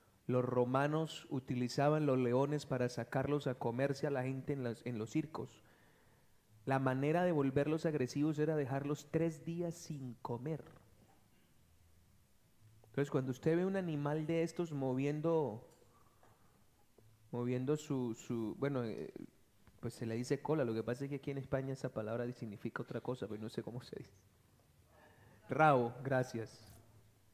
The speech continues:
Eso no es como cuando un perrito mueve el rabo.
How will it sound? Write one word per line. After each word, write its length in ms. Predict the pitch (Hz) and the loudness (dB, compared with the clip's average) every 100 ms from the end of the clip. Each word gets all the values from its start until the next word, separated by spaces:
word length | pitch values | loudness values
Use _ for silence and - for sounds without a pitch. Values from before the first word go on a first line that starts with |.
| - - - - - - - | -20 -20 -20 -20 -20 -20 0
Eso 280 | 151 147 190 | 2 4 4
no 100 | 185 | 4
es 100 | 180 | 4
como 220 | 196 180 | 4 4
cuando 240 | 160 139 143 | 4 2 2
un 80 | |
perrito 420 | 139 165 160 - 165 | 4 4 4 2 2
mueve 240 | 151 147 | 2 0
el 60 | 151 | 0
rabo. 380 | 208 127 110 | 0 0 -4